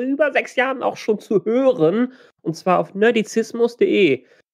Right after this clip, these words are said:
Da findet ihr im Prinzip alles, was ihr über uns wissen müsst. Unsere ganzen Kanäle, unsere ganzen Anlaufstellen, unsere ganzen Podcasts, sei es irgendwelche Serien oder Filmpodcasts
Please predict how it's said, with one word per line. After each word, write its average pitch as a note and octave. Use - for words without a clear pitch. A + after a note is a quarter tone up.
Da D3+
findet F#3
ihr E3+
im D#3
Prinzip C#3
alles, C#3
was C3
ihr C#3
über C3+
uns A#2+
wissen C#3
müsst. A#2+
Unsere E3
ganzen E3+
Kanäle, A3
unsere A#3
ganzen F#3
Anlaufstellen, F3+
unsere F3+
ganzen C#3+
Podcasts, D3+
sei C#3
es D#3
irgendwelche E3
Serien C#3
oder C#3+
Filmpodcasts D#3